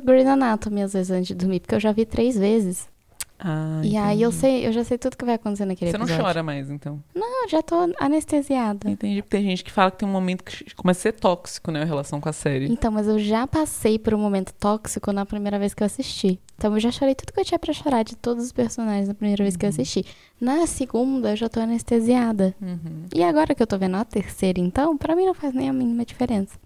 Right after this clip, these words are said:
Speaker 2: É isso.
Speaker 1: É só um barulhinho de fundo. É, é um barulhinho de fundo.
Speaker 2: <laughs> Assim, eu aqui em casa, eu gosto muito de fazer a, a tal da lista das coisas do dia.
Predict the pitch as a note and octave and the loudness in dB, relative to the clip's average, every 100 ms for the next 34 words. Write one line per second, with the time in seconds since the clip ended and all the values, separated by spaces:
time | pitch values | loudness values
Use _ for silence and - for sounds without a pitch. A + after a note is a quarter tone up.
0 | - F3 A3+ G#3 F3 A3 G#3+ - C#4 D#4 | -12 -10 -10 -12 -2 -2 -2 -2 0 2
1 | D#4 D4+ C#4 C#4 - - A3+ G#3+ F#3 F3+ | 0 2 4 2 0 -4 -2 0 0 -2
2 | - - - - - - - - D#4+ D4 | -10 -20 -18 -18 -18 -18 -18 -6 -2 -2
3 | - - - B3+ G#3+ G#3+ A3+ A#3 A#3 B3 | -4 -20 -8 -2 0 2 2 0 4 4
4 | C#4 A#3 G#3+ - - A#4+ G4 - A#4+ E5+ | 4 2 2 0 0 -2 -4 -2 0 0
5 | D5+ A#4+ D#4 - A#3 A3 G3 G3 G3 B3 | -2 -2 0 0 0 -2 0 2 2 2
6 | - A#3 G3+ - G3 F#3+ F3+ F3 - E3+ | -2 -4 -4 -4 -2 -2 -4 -6 -4 -2
7 | F3 F#3 F#3 F3+ - - A3 G3 F#3+ F#3 | -2 -2 -4 -4 -2 0 0 2 0 0
8 | F#3 D#3 - D#3+ - E3 E3 E3 D#3+ D#3+ | -2 -2 -4 -6 -2 -2 0 -2 -4 -8
9 | G3 - G3 E3+ D3 - D#3 D#3 D#3+ D3+ | -10 -4 0 2 2 4 2 2 -2 0
10 | C3 D3+ | 0 -2